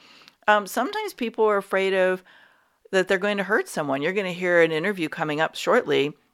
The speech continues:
where one of the mentors that came and joined me on the show, she literally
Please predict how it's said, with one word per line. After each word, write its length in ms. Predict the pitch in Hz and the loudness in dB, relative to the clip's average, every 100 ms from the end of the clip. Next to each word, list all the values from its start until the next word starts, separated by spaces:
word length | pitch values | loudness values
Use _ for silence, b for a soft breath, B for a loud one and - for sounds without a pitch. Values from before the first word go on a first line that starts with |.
| _ _ _ _ _ - | _ _ _ _ _ -14
where 480 | 175 165 151 151 151 | -2 2 4 6 4
one 240 | 151 170 | 4 2
of 160 | 170 160 | 2 -2
the 260 | 151 147 - B B - | -4 -4 -10 B B 2
mentors 520 | 226 233 185 165 190 | 2 4 4 4 4
that 140 | 170 | 2
came 300 | 196 175 165 | 2 -2 -2
and 100 | 160 | -2
joined 240 | - 156 165 | 0 0 2
me 100 | 156 | 0
on 180 | 151 | 0
the 80 | 147 | 0
show, 360 | - 247 240 165 | 0 2 2 2
she 300 | - 180 175 | -2 -4 -4
literally 720 | 160 170 196 185 160 156 | -2 0 2 0 0 -2